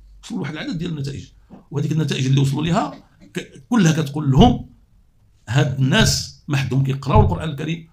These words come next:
ما حدهم كيربيو ولادهم على الاسلام، ما حدهم راه، راه دايمًا غيبقاو. ولهذا كتلقى باللي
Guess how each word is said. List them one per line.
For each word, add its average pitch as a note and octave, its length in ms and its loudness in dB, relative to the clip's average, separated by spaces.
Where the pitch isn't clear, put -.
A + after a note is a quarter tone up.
ما G2+ 60 -16
حدهم A2+ 160 -12
كيربيو G#2+ 400 0
ولادهم F3 220 2
على D3 100 -8
الاسلام، F3 360 -10
ما C3+ 60 -6
حدهم B2 400 -2
راه، D#3 320 -2
راه C#3 140 0
دايمًا F#3 220 4
غيبقاو. D#3 460 0
ولهذا C#3 380 4
كتلقى - 340 -6
باللي A#2 280 -8